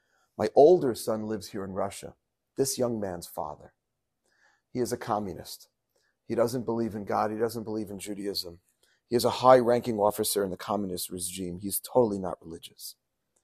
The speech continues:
And this young man," he points to his eighteen-year-old grandson, "is his son.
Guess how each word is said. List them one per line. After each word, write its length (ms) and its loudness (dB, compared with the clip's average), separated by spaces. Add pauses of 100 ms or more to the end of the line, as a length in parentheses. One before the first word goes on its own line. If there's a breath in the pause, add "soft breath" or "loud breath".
(340)
And 100 -8
this 160 0
young 240 4
man," 320 -4 (420)
he 80 -16
points 340 -6
to 100 -10
his 100 -8
eighteen-year-old 640 -6
grandson, 580 -8 (400)
"is 140 -6
his 180 0
son. 320 -6